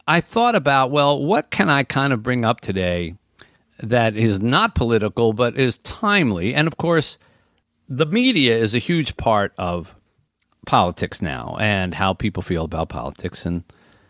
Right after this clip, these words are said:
where they get their information, et cetera. And a lot of people are very down on the media,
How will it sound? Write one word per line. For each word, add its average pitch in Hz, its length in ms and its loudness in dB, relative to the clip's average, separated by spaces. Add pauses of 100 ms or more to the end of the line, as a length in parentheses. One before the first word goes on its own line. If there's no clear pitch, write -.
(280)
where 101 240 4
they 92 80 4
get 87 140 2
their 82 160 -2
information, 78 580 -8
et - 120 -12
cetera. - 400 -14 (800)
And 165 140 2
a 170 60 0
lot 202 160 2
of - 60 -4
people 160 220 0
are 135 60 0
very 139 180 0
down 113 320 2
on 104 120 2
the 101 60 -2
media, 92 520 -8